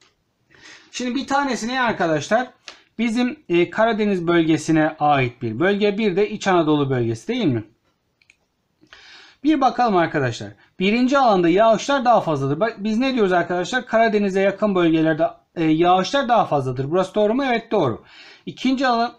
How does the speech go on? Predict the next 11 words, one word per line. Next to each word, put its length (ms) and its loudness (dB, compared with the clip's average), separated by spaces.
alanda 480 0
kuraklık 600 -4
daha 200 2
fazla 300 0
hissedir. 460 -4
Birinci 420 -2
bölgeye 420 0
göre 280 -2
daha 220 2
fazladır. 480 -4
Evet. 440 -4